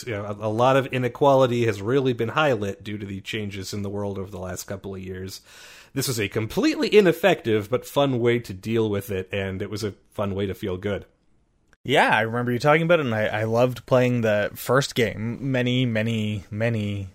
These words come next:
Speaker 2: many years ago, and I've always had a soft spot for the franchise, but, um, none of it, none of the ones I tried after that first one didn't click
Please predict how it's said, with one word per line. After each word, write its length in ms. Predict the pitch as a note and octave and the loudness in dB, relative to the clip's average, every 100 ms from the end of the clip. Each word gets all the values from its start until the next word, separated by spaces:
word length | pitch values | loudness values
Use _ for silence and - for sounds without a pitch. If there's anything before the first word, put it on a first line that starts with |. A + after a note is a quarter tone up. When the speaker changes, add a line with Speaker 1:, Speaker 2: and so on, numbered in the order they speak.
| - | -4
Speaker 2:
many 360 | A#2 B2 G2+ | 0 0 0
years 320 | G#2+ G#2 G2+ G2 | 0 0 -2 -2
ago, 320 | G2+ G#2 A#2+ - - - - | 0 4 2 0 -20 -12 -4
and 400 | A#2 A2+ A2 A2 | -2 0 0 0
I've 260 | - A#2+ | 4 6
always 840 | C3+ D3 C3+ B2+ A2+ - - - - - | 10 10 8 4 0 -4 -6 -8 -12 -10
had 580 | - A#2 A2+ A2+ A2+ - | -6 -2 0 2 0 -2
a 180 | A2 F#2 | -6 -4
soft 300 | - G#2+ C3 | 0 2 2
spot 260 | - G#2 | 2 2
for 80 | - | 2
the 100 | G#2+ | -4
franchise, 680 | - A#2+ A2+ A2 G#2 G#2+ G2 | 0 2 2 0 0 0 0
but, 300 | A#2 G2+ - - - _ - | 0 0 -2 -20 -20 _ -6
um, 560 | G#2+ G#2 G2+ G#2 G#2 - _ - | -4 -2 -4 -6 -8 -12 _ -8
none 540 | A#2+ B2 B2 C3 C#3 D3 | -2 0 2 2 2 2
of 100 | C3+ | 2
it, 160 | C3 | 2
none 200 | C#3 D#3 | 4 4
of 380 | D#3+ C#3 B2+ B2+ | 4 -2 -6 0
the 80 | C3+ | 2
ones 240 | C#3 E3+ | 6 8
I 100 | D#3+ | 8
tried 360 | C3+ D3+ C3+ B2+ | 8 6 6 6
after 300 | A2+ B2 - | 4 2 2
that 200 | A#2+ A2+ | 0 0
first 220 | C3+ C3 | 0 0
one 180 | D3 C3 | 2 0
didn't 320 | A#2 C3 A#2+ | 0 -2 -4
click 320 | - C3+ D#3+ | -2 0 0